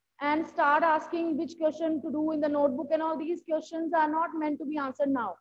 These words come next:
Let me continue with the subject matter first.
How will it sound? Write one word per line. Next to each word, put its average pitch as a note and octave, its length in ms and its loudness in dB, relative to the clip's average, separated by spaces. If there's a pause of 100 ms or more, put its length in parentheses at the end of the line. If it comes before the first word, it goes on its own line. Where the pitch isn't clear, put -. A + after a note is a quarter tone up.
(640)
Let C#4+ 240 2
me F4 120 -2
continue D#4 460 2
with D4+ 180 -2
the E4 80 4
subject D4 440 0
matter D4+ 360 0
first. D4+ 380 4